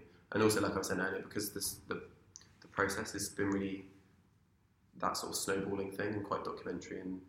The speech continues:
just taking things from my lived, like, in, in real life experience, um,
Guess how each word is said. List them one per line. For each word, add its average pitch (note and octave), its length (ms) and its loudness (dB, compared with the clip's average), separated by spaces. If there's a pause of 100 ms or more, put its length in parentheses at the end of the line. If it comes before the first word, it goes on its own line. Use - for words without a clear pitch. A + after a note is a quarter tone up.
(260)
just - 320 -6 (680)
taking G2 340 -4
things F#2 200 0
from G2 120 -2
my F#2 120 0
lived, F2+ 340 -4 (380)
like, F#2 200 -6 (160)
in, F#2 160 -6 (380)
in F2+ 240 -2
real F#2+ 220 -4
life F#2 180 -4
experience, F#2 500 -4 (360)
um, F#2 460 2